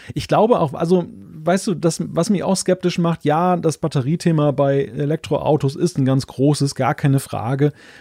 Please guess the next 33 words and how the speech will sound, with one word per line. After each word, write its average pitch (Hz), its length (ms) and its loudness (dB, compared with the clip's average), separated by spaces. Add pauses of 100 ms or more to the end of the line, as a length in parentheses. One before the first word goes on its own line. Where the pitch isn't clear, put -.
(200)
Aber, 143 340 2 (400)
äh, 151 200 -6 (180)
ist 175 180 0
das 156 140 2
jetzt - 260 0
Apples 160 300 0
Part, 143 500 -2
dieses 143 240 0
Problem 139 440 2
zu 160 120 0
lösen? 131 400 2
Ich - 180 -6
würde 196 220 2
Apples, 180 840 0
ähm, 160 720 -4 (240)
ja, 147 160 0
Unique 156 380 2
Selling 175 420 2
Point, 170 340 2
ihr 147 120 -2
Alleinstellungsmerkmal 156 1200 -2
sowieso 135 580 0
eher 135 300 -2
bei - 140 -6
etwas 147 260 -4
anderem 131 480 4
sehen, 107 260 0
wenn 117 160 2
sie 117 120 -4
in 117 80 -2
den 120 100 -4
Autosektor 113 760 -2
gehen. - 340 -8